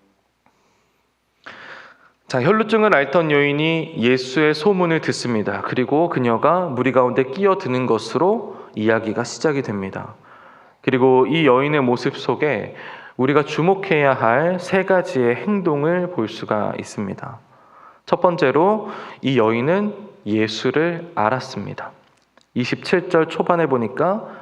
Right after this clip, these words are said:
예수의 소문을 들었다 말합니다. 그런데 소문을 들었다는 것은 단순히 예수라고 하는 인물에 대해서만 소문을 들은 것이 아니에요.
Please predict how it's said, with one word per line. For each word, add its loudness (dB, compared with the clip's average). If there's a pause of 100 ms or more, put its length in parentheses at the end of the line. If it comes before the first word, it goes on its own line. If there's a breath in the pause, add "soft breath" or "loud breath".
(220 loud breath)
예수의 0
소문을 -2
들었다 -2
말합니다. -8 (1080 loud breath)
그런데 4
소문을 4
들었다는 2
것은 -2 (260 loud breath)
단순히 2
예수라고 4
하는 0
인물에 4
대해서만 2
소문을 2
들은 2
것이 2
아니에요. -4